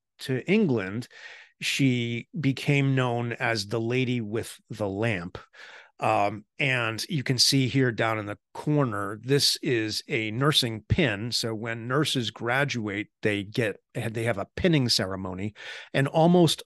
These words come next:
all nursing pins have a lamp on them because the idea, um, the culture of nursing celebrates the idea that nurses are tireless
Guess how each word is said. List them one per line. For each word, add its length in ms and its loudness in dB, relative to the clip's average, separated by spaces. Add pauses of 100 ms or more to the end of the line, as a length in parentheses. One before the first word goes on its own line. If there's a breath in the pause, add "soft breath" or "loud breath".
(120)
all 500 4 (360 loud breath)
nursing 840 2
pins 680 0
have 200 -4
a 60 -4
lamp 420 0
on 240 -8
them 200 -8
because 680 -4 (480 loud breath)
the 160 0
idea, 640 4 (240)
um, 360 -6 (460)
the 200 4
culture 600 6
of 240 0
nursing 640 2 (320 loud breath)
celebrates 760 2
the 160 -2
idea 520 -2
that 380 -4
nurses 680 -2
are 220 -2
tireless 880 0